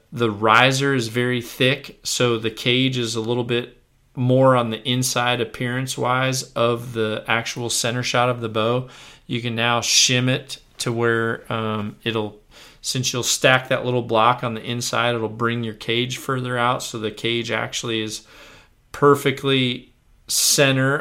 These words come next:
around your center shot. So, uh,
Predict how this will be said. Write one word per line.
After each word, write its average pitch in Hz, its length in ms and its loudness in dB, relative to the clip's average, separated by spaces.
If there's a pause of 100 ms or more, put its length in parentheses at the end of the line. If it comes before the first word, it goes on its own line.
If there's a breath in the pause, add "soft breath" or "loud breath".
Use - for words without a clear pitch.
around 113 880 0
your 110 520 0
center 120 380 0
shot. 101 580 -4
So, 104 480 -2 (1000)
uh, 107 520 -4